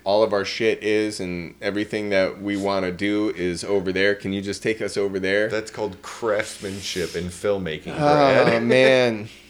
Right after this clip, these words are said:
Speaker 1: So, yeah.
Speaker 2: Because how else would a scientist yell about the legless veteran being a cyborg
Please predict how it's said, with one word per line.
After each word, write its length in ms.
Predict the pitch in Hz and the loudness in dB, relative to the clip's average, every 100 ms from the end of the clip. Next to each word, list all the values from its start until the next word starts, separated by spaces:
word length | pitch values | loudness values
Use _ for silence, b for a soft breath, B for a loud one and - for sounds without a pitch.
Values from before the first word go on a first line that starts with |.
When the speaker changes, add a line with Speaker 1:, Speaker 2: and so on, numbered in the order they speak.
| - | -14
Speaker 1:
So, 480 | - 160 151 147 143 143 B B B B B | -2 4 8 8 6 -2 B B B B B
yeah. 460 | 135 135 127 120 117 | 2 4 4 2 0
Speaker 2:
Because 320 | 165 165 143 | 0 2 2
how 280 | 156 143 139 | 4 6 8
else 260 | 135 139 135 | 8 6 2
would 140 | 123 | 2
a 60 | 123 | 2
scientist 760 | 147 131 147 127 110 110 104 | 4 4 4 0 0 -4 -4
yell 380 | 120 120 120 123 | 0 2 4 4
about 560 | 123 131 139 - 123 120 | 2 0 0 -4 -6 -10
the 300 | 123 120 120 | -6 -4 0
legless 440 | 127 123 123 120 | 0 0 -2 0
veteran 440 | 120 139 131 117 | 2 4 4 2
being 260 | 117 117 120 | -2 -2 0
a 60 | 123 | -2
cyborg 920 | 120 156 151 175 123 110 107 123 120 | 0 2 4 4 2 4 4 2 -2